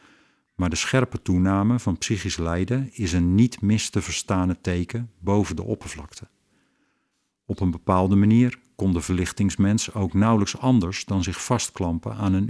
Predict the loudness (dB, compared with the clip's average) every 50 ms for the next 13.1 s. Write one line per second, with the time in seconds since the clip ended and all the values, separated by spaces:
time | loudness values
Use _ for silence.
0 | -2 -4 -6 -2 0 2 4 4 2 2 -2 -6 -6 -6 -8 -6 -4 -2 0 2
1 | 2 0 0 -2 -4 -4 -4 -4 -6 -10 -14 -8 -4 -2 -2 -2 -2 -4 -6 -8
2 | -10 -10 -12 _ _ _ _ _ _ _ _ _ _ _ _ _ _ _ _ _
3 | _ _ _ _ 0 2 4 6 6 6 6 4 4 2 0 0 2 2 2 2
4 | 0 -2 -2 -2 -2 -2 -2 -4 -6 _ _ _ _ _ _ _ _ _ _ 0
5 | 2 2 4 2 0 -2 -2 0 2 4 4 4 2 0 -2 0 0 0 0 0
6 | 0 0 0 0 0 0 -2 -2 -4 -4 -4 -4 -4 -2 0 0 0 0 0 0
7 | 0 0 0 0 0 -2 -4 -6 -14 -16 -20 _ _ -6 -6 -6 -6 -6 -4 0
8 | 4 6 6 6 6 4 4 2 0 -2 -2 -2 -4 -2 0 2 2 2 2 0
9 | -2 -2 -4 -4 -4 0 0 0 0 0 0 0 0 0 0 0 -2 -6 -10 -10
10 | -8 -6 -6 -6 -6 -8 -12 _ -20 -20 -20 -20 -20 _ _ _ -2 0 2 2
11 | 4 4 2 2 2 2 2 4 4 4 4 2 0 -2 -4 -4 -4 -2 -2 0
12 | 0 0 -2 -4 -4 -6 -6 -8 -4 0 2 2 4 4 2 0 -4 -6 -8 -10
13 | -12